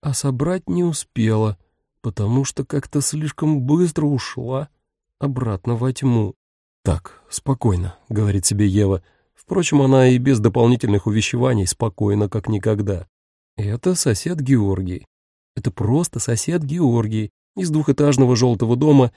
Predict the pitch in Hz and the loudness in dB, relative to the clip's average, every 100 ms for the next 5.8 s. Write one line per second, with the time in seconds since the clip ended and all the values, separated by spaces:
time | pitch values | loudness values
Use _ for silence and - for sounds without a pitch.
0 | _ - 151 127 104 113 117 127 117 - | _ -2 2 2 2 0 -2 -2 -4 -4
1 | 117 - _ - - 117 107 104 104 120 | -10 -14 _ -6 -2 0 2 2 2 0
2 | 101 104 - 113 98 - - _ _ _ | -2 -4 -6 -6 -6 -8 -12 _ _ _
3 | _ - 202 202 - - 131 190 143 143 | _ -6 -6 -4 -6 -4 -2 -2 -2 -2
4 | 180 196 139 131 139 135 - - - _ | -2 0 2 4 4 2 0 -10 -20 _
5 | _ _ _ - 196 - 127 113 | _ _ _ -4 -4 -2 0 0